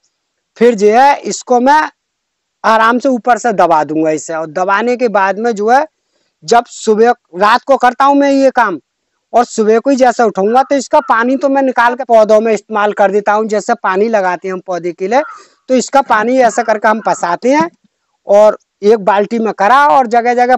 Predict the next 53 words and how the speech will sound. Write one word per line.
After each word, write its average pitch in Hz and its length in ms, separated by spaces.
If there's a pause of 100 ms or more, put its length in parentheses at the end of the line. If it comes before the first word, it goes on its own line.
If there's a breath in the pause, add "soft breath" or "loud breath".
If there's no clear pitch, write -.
पौधों 226 300
में 220 100
आराम 202 300
से 175 140
डाल 147 240
देते 151 240
हैं, 160 80
तो 233 100
वो 254 80 (120)
पानी 202 300
भी 240 120
बहुत 190 280
कारगर 202 360
काम 196 240
करता 190 340
है। 190 60 (560)
फिर 262 140
हम 269 180
क्या 254 240
करते 247 300
हैं 269 140
कि 277 140
जो 247 160
है 294 160 (960)
फिर 214 100
इस 254 160
कंडे 220 320
को 247 140
जो 240 140
है 233 60
हम 254 220 (260)
अच्छी 185 260
तरह 214 220
से 220 140
मसल 196 340
देते 180 260
हैं 190 120
बढ़िया 165 280
करके। - 300 (520)
तो 208 160
मैं 226 200 (140)
अभी 190 200
तुम्हें 220 260
बता 190 260
रहा 185 100
हूँ 214 100
कि 226 120
देखो 214 220
मैं 226 140
इस 190 100
तरीका 202 320
से 202 120
बनाऊंगा। 185 460